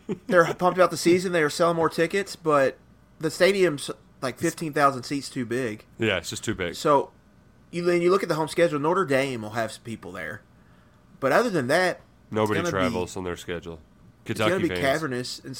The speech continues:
Speaker 1: certain sections. So I, I'm just, I, I think eventually they're go-, they're gonna have to tarp up that flight deck or part of it, at
Speaker 2: Yeah.
Speaker 1: least.
Speaker 2: It
Speaker 1: So
Speaker 2: was
Speaker 1: I, I didn't know if they were gonna try to do that and sneak it by people or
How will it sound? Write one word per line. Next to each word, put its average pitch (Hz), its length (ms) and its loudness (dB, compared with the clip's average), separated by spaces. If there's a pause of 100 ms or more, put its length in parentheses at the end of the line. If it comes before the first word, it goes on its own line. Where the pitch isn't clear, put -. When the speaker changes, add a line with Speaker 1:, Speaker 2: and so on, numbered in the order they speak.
(140)
Speaker 1:
certain 123 320 -8
sections. 127 500 -12
So 131 180 -6
I, 127 240 -2
I'm 147 100 -4
just, 151 240 -4 (920)
I, 147 200 4
I 170 80 2
think 226 160 6
eventually 185 380 4
they're 156 120 4
go-, 151 260 2
they're 147 140 -2
gonna 190 160 4
have 170 140 2
to 127 80 -10
tarp 139 280 0
up 135 200 0
that 95 140 -8 (520)
flight 135 240 -2
deck 104 260 -8
or 110 80 -14
part 147 280 6
of 107 120 0
it, 107 140 -10 (720)
at 127 140 -4
Speaker 2:
Yeah. 123 180 4
Speaker 1:
least. - 240 0 (600)
Speaker 2:
It 127 80 4
Speaker 1:
So 127 80 6
Speaker 2:
was 131 120 8
Speaker 1:
I, 131 120 0
I - 20 2
didn't 139 160 2
know 131 120 4
if 127 60 -2
they 139 120 0
were 123 60 -2
gonna 120 140 -2
try 131 220 4
to 120 60 2
do 131 160 0
that 135 180 4
and 117 100 -6
sneak 135 240 -8
it - 120 -8
by 123 180 -2
people 127 300 -6
or 120 400 -4